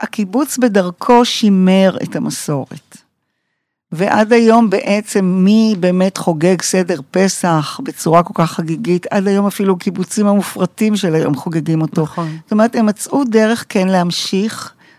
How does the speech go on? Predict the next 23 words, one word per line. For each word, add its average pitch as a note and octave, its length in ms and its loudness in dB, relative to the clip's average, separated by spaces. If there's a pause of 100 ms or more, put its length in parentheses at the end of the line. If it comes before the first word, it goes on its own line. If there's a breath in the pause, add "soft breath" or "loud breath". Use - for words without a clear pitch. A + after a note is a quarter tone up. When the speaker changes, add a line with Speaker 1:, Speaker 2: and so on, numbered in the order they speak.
(120 soft breath)
Speaker 1:
זה F3+ 80 0
דבר E3+ 340 0
אחד. E3+ 440 2 (420 loud breath)
נכון A3 380 2
שלא G#3 340 2
כל G#3 220 0
ילדי G3 320 2
הקיבוץ F#3+ 540 -2
הם E3 120 0 (100)
אמא F#3+ 200 0
שלי, F#3+ 440 -2 (360 soft breath)
היא B3 100 4
מצאה A3 580 4 (100)
איזה F3 440 0 (380 soft breath)
קשר A#3 400 0
אינטימי, G3+ 800 2
דרך G3 380 -2
השפה, G#3 480 -2 (800)
לתנ״ך, G3 720 2
להגדה, F3+ 720 2 (640 soft breath)
ל-, F#3 500 2 (160)
לתלמוד G#3 720 4
לפעמים, E3 680 -2